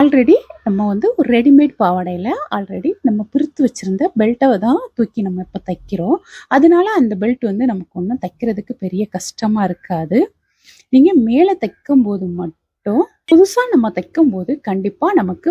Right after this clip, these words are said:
மேல் உள்ள பீஸ் கிராஸா வரும். அதுக்காக என்னன்னா மேல் உள்ள பீஸை லூஸ், லூசா வச்சு தைங்க. கீழே உள்ள பீஸை மட்டும் லைட்டா ஒரு பாயிண்ட் அழுத்தி தைச்சா அப்படி நமக்கு கிராஸா வராது. இப்போ நம்ம ஸ்கர்ட் வந்து தைச்சு முடிச்சாச்சு. அதுக்கப்புறம் பாருங்க, மேல இருந்து ஒரு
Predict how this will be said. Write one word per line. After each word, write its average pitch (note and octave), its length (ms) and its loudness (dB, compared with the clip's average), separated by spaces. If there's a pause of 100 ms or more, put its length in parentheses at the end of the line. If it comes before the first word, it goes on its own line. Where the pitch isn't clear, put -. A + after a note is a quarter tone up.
(100)
மேல் B3+ 240 4
உள்ள A3+ 140 0 (100)
பீஸ் A#3 180 -6 (100)
கிராஸா G#3 460 -6
வரும். G3 320 -2
அதுக்காக B3 420 -2
என்னன்னா F3+ 340 -4 (100)
மேல் C4+ 200 4
உள்ள B3 180 0
பீஸை G3+ 320 -8
லூஸ், G3 240 -10 (320)
லூசா C4+ 380 0
வச்சு G3 200 -6 (100)
தைங்க. F3 320 -4 (100)
கீழே D#4 220 4
உள்ள A3 240 0
பீஸை G3 240 -10
மட்டும் D4 240 -6
லைட்டா F#3+ 320 -4
ஒரு F3+ 180 -6
பாயிண்ட் F#3+ 260 -4
அழுத்தி G3+ 360 -4
தைச்சா F3 280 -6 (500)
அப்படி - 260 0
நமக்கு F3+ 260 -2 (140)
கிராஸா F#3+ 460 -4
வராது. E3+ 380 -4 (200)
இப்போ - 280 -2
நம்ம F3 260 -6
ஸ்கர்ட் F#3+ 480 -8
வந்து E3+ 200 -4 (120)
தைச்சு - 340 -4
முடிச்சாச்சு. G3+ 600 -4 (800)
அதுக்கப்புறம் F#3 520 -2
பாருங்க, F#3 240 0 (140)
மேல C4+ 320 4
இருந்து F#3 300 -2
ஒரு A#3 120 -2